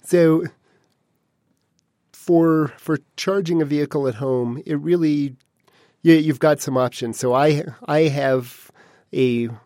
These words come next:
Toyota Prius Prime. It's a plug-in hybrid electric vehicle, so it goes about thirty miles on electricity. So all my local driving is on electricity, and then becomes a conventional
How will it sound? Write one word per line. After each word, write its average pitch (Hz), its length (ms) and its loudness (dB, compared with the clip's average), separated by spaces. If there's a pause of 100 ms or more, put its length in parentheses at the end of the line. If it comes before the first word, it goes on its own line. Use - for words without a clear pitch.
(1300)
Toyota 131 440 2
Prius 135 420 -4
Prime. 117 500 -4
It's 113 180 -8
a 113 120 -4
plug-in 135 480 -4
hybrid 131 340 -2
electric 127 360 -4
vehicle, 127 480 -4
so 117 260 -4
it 107 40 -12
goes 123 220 -4
about 120 260 -4
thirty 143 360 -4
miles 131 480 -2
on 120 100 -4
electricity. 135 720 -4
So 120 180 -6
all 127 140 2
my 123 140 0
local 135 400 -2
driving 131 420 -2
is 123 160 -4
on 120 80 -4
electricity, 123 840 -4 (680)
and 135 140 -2
then 123 160 2
becomes 120 600 -4 (400)
a 131 80 -2
conventional 120 840 -2